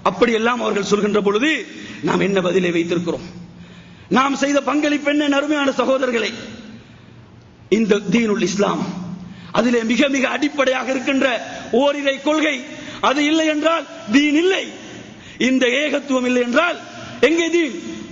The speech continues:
தீன் என்பதில்லை. அல்லாஹு தஆலா சொல்கிறான், "வலகத் பஅஸ்னா ஃபீ குல்லி உம்மத்தின் ரசூலன்."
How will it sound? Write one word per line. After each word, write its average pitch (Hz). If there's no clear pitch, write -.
தீன் 233
என்பதில்லை. 190
அல்லாஹு 233
தஆலா 190
சொல்கிறான், 202
"வலகத் 233
பஅஸ்னா 240
ஃபீ 240
குல்லி 262
உம்மத்தின் 262
ரசூலன்." 302